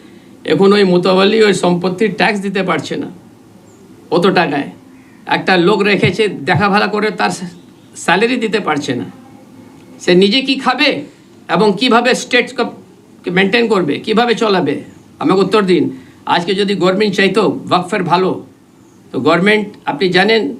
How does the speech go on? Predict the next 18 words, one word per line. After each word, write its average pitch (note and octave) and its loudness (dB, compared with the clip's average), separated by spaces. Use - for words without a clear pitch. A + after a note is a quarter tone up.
ওয়াকফ F3+ -2
সম্পত্তি F#3+ -4
জড়িত, F#3+ 0
এটা F3+ 0
মালিকানা F3+ 0
ঈশ্বর F#3+ -2
আল্লাহকে F#3+ 2
চলে F#3 0
যায় G3 0
বলে F#3+ 0
ব্যাংক F3 0
ওটা G3 -2
collateral G3+ 0
সিকিউরিটি F#3 -4
নিতে F#3+ -2
চায় F#3 -2
না, F#3 2
কোনো F#3 0